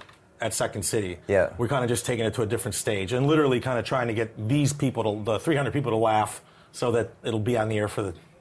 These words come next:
Speaker 1: five, ten million.
Speaker 2: Right.
Speaker 1: Um, so, yeah, but, um, luckily for me, uh, Da-,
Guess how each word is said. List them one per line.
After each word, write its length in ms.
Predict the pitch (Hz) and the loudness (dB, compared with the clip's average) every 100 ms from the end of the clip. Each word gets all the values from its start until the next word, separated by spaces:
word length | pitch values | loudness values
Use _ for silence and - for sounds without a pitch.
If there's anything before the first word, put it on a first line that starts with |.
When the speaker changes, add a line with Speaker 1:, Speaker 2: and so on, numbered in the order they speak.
| _ | _
Speaker 1:
five, 340 | - 113 107 98 | -2 0 0 -2
ten 200 | - 104 | -4 -4
million. 360 | 104 101 90 95 - - | -4 -4 -6 -12 -20 -10
Speaker 2:
Right. 320 | 98 98 82 - - - - - | 2 4 4 0 -12 -20 -16 -2
Speaker 1:
Um, 440 | 117 107 101 95 - - - | 2 2 2 -4 -12 -20 -16
so, 160 | - 135 | -4 0
yeah, 380 | 120 170 117 - | 4 2 2 -2
but, 140 | 131 139 | 0 2
um, 200 | 156 180 | 2 4
luckily 320 | 226 254 233 | 4 4 2
for 140 | - | 2
me, 440 | 165 190 175 135 - | 0 2 2 0 -2
uh, 260 | 127 117 113 | -2 0 0
Da-, 380 | 107 160 - | 0 0 -2